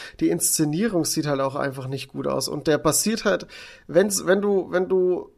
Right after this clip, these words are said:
die Story veränderst und dann viel mehr Kämpfe reinpackst und, und die für einen asiatischen Film einfach nicht gut aussehen.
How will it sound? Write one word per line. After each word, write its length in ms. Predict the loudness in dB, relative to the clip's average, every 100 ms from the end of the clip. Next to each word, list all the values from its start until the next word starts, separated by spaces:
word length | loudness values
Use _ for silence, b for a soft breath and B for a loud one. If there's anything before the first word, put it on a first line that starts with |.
| _ _
die 200 | -10 -6
Story 360 | 6 6 6
veränderst 680 | 4 4 4 2 2 2 0
und 160 | -2 0
dann 160 | 0
viel 240 | 0 -2 0
mehr 160 | 0
Kämpfe 480 | 2 0 0 0 0
reinpackst 680 | 2 0 -2 -2 -2 -2 -4
und, 200 | -6 -6 -16 _ _ _
und 260 | -2 -2 -4
die 300 | -2 -2 -4 B B B
für 140 | 2
einen 180 | 4 6
asiatischen 840 | 4 0 2 4 4 4 2 -2
Film 520 | -4 0 0 0 -4 -6
einfach 340 | -2 -2 -2
nicht 240 | -4 -6 -6
gut 200 | -2 2
aussehen. 600 | 2 2 0 0 -2 -4